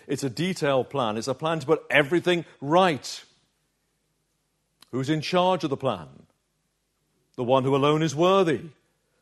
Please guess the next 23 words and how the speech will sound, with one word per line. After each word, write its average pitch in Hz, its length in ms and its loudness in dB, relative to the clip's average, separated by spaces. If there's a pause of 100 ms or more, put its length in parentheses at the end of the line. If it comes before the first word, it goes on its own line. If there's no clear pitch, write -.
(120)
Chapter 135 280 -6
five, 135 340 -2
verse 139 220 -2
nine, 147 300 -4
"And 113 80 -6
they 117 60 -6
sang 131 280 -4
a 139 40 -4
new 143 200 -4
song, 151 520 -2 (180)
saying, 127 420 0
'Worthy 156 540 2
are 151 200 0
you 170 260 -4
to 123 100 -8
take 143 300 -4
the 151 100 -6
scroll 151 640 -2 (260)
and 123 140 -6
to 131 100 -2
open 139 320 0
its 135 140 -6
seals. 117 720 -6